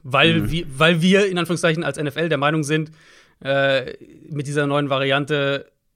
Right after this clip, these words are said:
Speaker 1: gibt's zwar mehr Ansteckungen, aber weniger Symptome und weniger Spieler, die das überhaupt mitkriegen, dass sie Corona haben, ähm,
Speaker 2: Ich bin
Speaker 1: wäre
Speaker 2: ganz
Speaker 1: dann
Speaker 2: ehrlich
Speaker 1: die, die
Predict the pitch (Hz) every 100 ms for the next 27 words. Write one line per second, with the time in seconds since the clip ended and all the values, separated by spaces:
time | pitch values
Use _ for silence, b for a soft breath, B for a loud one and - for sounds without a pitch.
0 | _ - 139 - 143 135 147 - 151 156
1 | 160 143 135 131 143 135 127 - 151 160
2 | 156 139 127 139 135 - 147 131 131 131
3 | 127 156 165 - 139 139 127 131 131 -
4 | _ _ - 127 127 127 151 147 175 b
5 | b b b b b 135 131 127 127 131
6 | - - _ _ _ 131 143 165 196 156
7 | 160 170 185 180 160 139 143 151 170